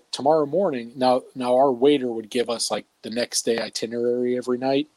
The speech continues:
like, whenever we'd finish for dinner, like, "Okay, you can have breakfast here, lunch is here, we're doing this, this is available." So Sunday night, they were like, "Okay, if you want to leave your bags outside your room,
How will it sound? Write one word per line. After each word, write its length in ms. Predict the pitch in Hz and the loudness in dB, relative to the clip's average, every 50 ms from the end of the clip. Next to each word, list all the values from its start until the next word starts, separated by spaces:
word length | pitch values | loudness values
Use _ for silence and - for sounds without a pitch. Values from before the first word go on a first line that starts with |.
| _ | _
like, 160 | - 117 - - | -8 -8 -6 -6
whenever 160 | 113 113 113 113 | -6 -6 -4 -2
we'd 220 | 113 113 110 - | -2 -2 -2 -4
finish 280 | - - 117 110 110 - | -4 -6 -6 -6 -8 -12
for 140 | - 110 | -14 -12
dinner, 340 | 104 107 113 113 117 123 - - _ _ - - - - _ _ | -8 -8 -8 -8 -10 -14 -14 -18 _ _ -20 -20 -20 -20 _ _
like, 200 | 113 107 - - | -6 -4 2 2
"Okay, 240 | 127 123 - 135 | 2 4 4 4
you 140 | 123 110 107 | 4 4 2
can 120 | - 117 117 | -2 -4 -4
have 100 | 107 - | -2 0
breakfast 400 | 120 117 - - 113 98 - - | 0 0 0 -2 -4 -4 -4 0
here, 240 | - 117 113 113 | 0 0 0 0
lunch 320 | 110 110 113 117 113 - 117 | -2 -4 -6 -6 -6 -4 -2
is 120 | 107 - - | -2 -2 -2
here, 380 | 117 113 110 110 110 110 107 - _ _ _ _ _ _ _ _ _ | 0 -2 -2 -2 -2 -4 -6 -10 _ _ _ _ _ _ _ _ _
we're 120 | 120 117 110 | 2 2 4
doing 380 | 104 120 120 120 117 113 110 | 6 6 6 6 6 4 2
this, 280 | 113 113 113 113 - - | 0 0 2 2 0 0
this 220 | - 123 110 - 107 | 0 0 -2 -2 -2
is 60 | 107 | -4
available." 540 | 110 101 104 104 104 104 101 101 104 104 104 - _ _ - - - - - - _ _ _ _ _ _ _ _ _ _ _ _ _ | -4 -2 -2 -2 -2 -4 -6 -8 -8 -10 -10 -14 _ _ -20 -20 -20 -20 -20 -20 _ _ _ _ _ _ _ _ _ _ _ _ _
So 240 | - - 143 127 117 | 4 4 4 6 4
Sunday 340 | - - 143 139 139 143 131 | 4 2 2 2 2 0 0
night, 260 | 127 135 135 131 131 _ _ | 0 0 -2 -2 -4 _ _
they 80 | 127 120 | -8 -8
were 80 | 117 | -6
like, 260 | 117 110 110 110 - _ _ - - - - - _ _ _ - | -6 -8 -10 -12 -14 _ _ -20 -20 -20 -20 -20 _ _ _ -8
"Okay, 300 | 127 - - 196 196 151 | -8 -4 -2 0 0 0
if 140 | - - | 0 0
you 80 | 135 127 | -4 -2
want 200 | 117 143 143 - | -2 -2 -4 -2
to 80 | - 147 | -2 -2
leave 220 | 131 131 135 127 | 0 0 -2 -2
your 100 | 123 120 | -4 -4
bags 420 | 107 127 123 131 131 127 120 - - | 0 2 4 4 4 2 0 0 -2
outside 400 | 117 - - - - 127 127 127 | -2 0 0 0 2 2 0 0
your 100 | 131 123 | -2 0
room, 380 | 120 123 127 123 120 120 123 | 2 2 2 0 -2 -6 -14